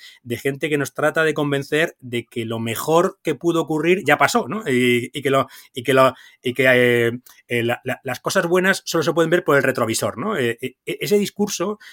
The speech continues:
em, de, de, que, que yo creo que, que, que ha estado tan presente,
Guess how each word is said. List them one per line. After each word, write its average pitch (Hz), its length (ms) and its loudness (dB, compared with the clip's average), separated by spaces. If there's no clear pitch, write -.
em, 123 480 -2
de, 120 320 -2
de, 117 440 -6
que, 123 140 -4
que 127 100 -8
yo 143 140 0
creo 160 240 -2
que, 139 320 0
que, 127 160 -8
que - 120 -4
ha 139 40 0
estado 160 260 -2
tan 147 160 -2
presente, 143 600 0